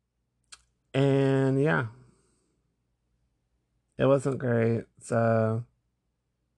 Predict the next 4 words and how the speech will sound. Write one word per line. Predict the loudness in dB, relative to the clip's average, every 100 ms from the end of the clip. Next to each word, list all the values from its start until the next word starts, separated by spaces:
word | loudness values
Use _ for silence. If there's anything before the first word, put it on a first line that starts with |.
| _
whatevers. | 2 6 4 4 0 0 -2 -8 -20 _ _ _ _ _ _ _ _ _ _ _ _ _ _ _ _ _ _ _
<sighs> | -16 -16 -16 -20 -4
That's | 2 2 2 -4
depressing. | -16 -18 -18 -16 -16 -10 -4